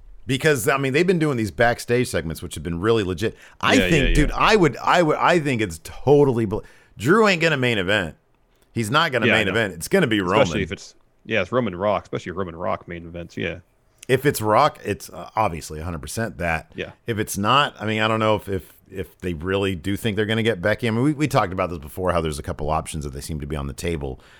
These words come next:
Speaker 2: Mm-hmm.
Speaker 1: But I think it's sort of furthest away is, is Drew McIntyre main eventing. And if that's the case,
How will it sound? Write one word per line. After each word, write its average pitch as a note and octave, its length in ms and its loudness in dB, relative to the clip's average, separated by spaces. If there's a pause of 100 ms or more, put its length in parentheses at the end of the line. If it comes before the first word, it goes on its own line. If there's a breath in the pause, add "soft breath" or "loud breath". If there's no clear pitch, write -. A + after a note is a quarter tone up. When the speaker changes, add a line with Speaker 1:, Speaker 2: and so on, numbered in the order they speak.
(160 soft breath)
Speaker 2:
Mm-hmm. A2+ 100 -8
Speaker 1:
But G2 160 0
I G#2 80 2
think A2+ 240 -2
it's G2+ 160 -2
sort G#2+ 160 0
of F#2 80 -2
furthest G2 460 -2
away F2+ 300 2
is, E2 180 -2
is E2+ 200 -6
Drew F#2+ 160 -6
McIntyre D#2 640 -4
main D#2 180 -4
eventing. F2 360 -2
And D#2+ 100 -4
if D#2 60 -6
that's G#2+ 240 -2
the E2 100 -8
case, A2+ 400 -2